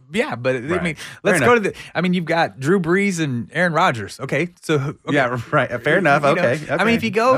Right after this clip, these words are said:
Speaker 2: okay.
Speaker 1: and, and I'm not saying anything bad about the forty-niners other than the fact that I'm a Cowboys fan and I hate the forty-niners.
Speaker 2: <laughs>
Speaker 1: But if you go position by position, they don't have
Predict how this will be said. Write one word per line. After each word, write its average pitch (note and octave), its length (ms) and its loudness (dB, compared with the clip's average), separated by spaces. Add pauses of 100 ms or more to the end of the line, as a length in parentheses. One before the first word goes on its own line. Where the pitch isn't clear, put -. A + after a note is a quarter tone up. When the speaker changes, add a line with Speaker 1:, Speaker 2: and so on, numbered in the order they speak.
Speaker 2:
okay. C#3 100 -2
Speaker 1:
and, F#3 100 -4
and G3+ 60 0
I'm G#3 100 0
not B3+ 160 -2
saying A3 280 -4
anything F#3+ 340 -4
bad C#3 360 -2
about C3 440 -2
the B2 80 -4
forty-niners A#2+ 760 -6
other B2+ 180 -4
than B2 140 -10
the A#2 60 -8
fact A#2+ 240 -4
that A#2 80 -8
I'm A2 100 -6
a - 20 -12
Cowboys B2 360 -4
fan A#2 220 -6
and A2 80 -4
I A2 40 -4
hate D#3+ 220 -8
the - 40 -10
forty-niners. F#2+ 580 -8
Speaker 2:
<laughs> A2 440 -2
Speaker 1:
But E3 300 2
if F#3+ 240 -6
you F3 80 -2
go F#3 280 0
position G3+ 480 -2
by A3 180 -6
position, F#3 720 -4 (420)
they D3+ 260 -4
don't C4 300 -4
have C4 840 -14